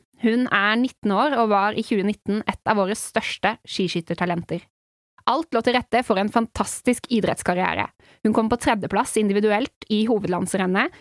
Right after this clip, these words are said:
vant Østlandsmesterskapet og fikk flere topp ti-plasseringer i Norgescupen da hun gikk på N T G Geilo. Men så plutselig, tiende mars tjue tjueén, snudde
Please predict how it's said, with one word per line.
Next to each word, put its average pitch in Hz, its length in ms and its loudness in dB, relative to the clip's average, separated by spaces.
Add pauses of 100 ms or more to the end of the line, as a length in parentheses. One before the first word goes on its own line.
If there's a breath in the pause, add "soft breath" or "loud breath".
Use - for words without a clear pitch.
(180 loud breath)
vant 226 420 0
Østlandsmesterskapet - 1040 -2
og - 120 0
fikk 240 160 -2
flere 202 440 0
topp - 240 -2
ti-plasseringer 190 800 0
i 214 160 0
Norgescupen 214 720 0
da 208 140 2
hun 196 120 2
gikk - 200 -6
på 196 160 2
N 208 160 -2
T 214 80 2
G 180 140 0 (100)
Geilo. 185 380 -2 (560 loud breath)
Men 262 460 2
så 226 380 -2
plutselig, 214 760 -2 (140)
tiende 220 420 2
mars - 360 -2
tjue 180 360 0
tjueén, 202 440 0
snudde 165 520 -2